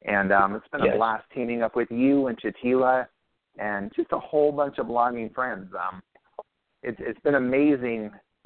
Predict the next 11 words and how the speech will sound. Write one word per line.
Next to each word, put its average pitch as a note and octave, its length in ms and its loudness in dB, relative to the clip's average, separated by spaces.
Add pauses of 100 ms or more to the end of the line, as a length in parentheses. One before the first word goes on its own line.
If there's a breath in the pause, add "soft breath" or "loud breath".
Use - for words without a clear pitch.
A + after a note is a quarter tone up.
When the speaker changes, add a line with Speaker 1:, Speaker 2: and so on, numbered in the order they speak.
(440)
Speaker 1:
just C3 120 -6
kind B2+ 160 -2
of A#2 80 0
watching B2 360 0
everything A#2 560 -6
start - 220 -2
to B2 80 -4
come C3 240 -6
together C3+ 420 0
this C#3 240 -2
year. C#3+ 320 0